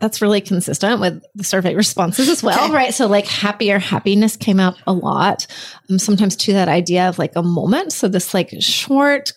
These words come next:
Speaker 1: quicker, I think sometimes we think of joy as being a discrete sort of emotional experience. What else came up? Contentment, amazement, like, those kind of ideas came up.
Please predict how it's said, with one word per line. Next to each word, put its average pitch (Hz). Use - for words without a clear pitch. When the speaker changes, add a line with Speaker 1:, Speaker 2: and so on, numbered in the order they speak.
Speaker 1:
quicker, -
I 262
think 202
sometimes 202
we 190
think 185
of 180
joy 170
as 220
being 185
a 143
discrete -
sort -
of 170
emotional 165
experience. -
What 370
else 320
came 185
up? -
Contentment, 233
amazement, 196
like, -
those 180
kind 214
of 208
ideas 214
came 202
up. 185